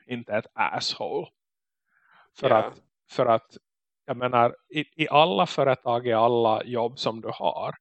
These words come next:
Speaker 1: så måste ju
Speaker 2: Mm.
Speaker 1: företaget eller de som anställer dig ha mer nytta av dig än du har dem.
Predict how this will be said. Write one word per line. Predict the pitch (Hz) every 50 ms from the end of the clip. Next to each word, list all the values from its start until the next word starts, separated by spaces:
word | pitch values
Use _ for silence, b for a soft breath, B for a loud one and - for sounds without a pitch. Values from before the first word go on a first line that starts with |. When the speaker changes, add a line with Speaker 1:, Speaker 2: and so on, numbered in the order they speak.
| _ _ _ _ _ _ _
Speaker 1:
så | - - - 139
måste | 123 127 127 131 127 - - - - 87
ju | 127 120
Speaker 2:
Mm. | 117 - - - _ _ _
Speaker 1:
företaget | - - - 135 143 143 143 - _ 131 127 123 117 113 120 117 - -
eller | 117 120
de | 117 120 120 117
som | - - 120
anställer | 127 139 143 - - 135 120 120 120 113
dig | 113 110
ha | - -
mer | 120 131 127 131 127 123
nytta | 120 117 113 - - _ _ -
av | - 110 107 101 104 107
dig | 123 135 139 131 123 117 110 - -
än | 123 117 107
du | 101 -
har | - - 101 117
dem. | 135 170 180 120 71 - 101 135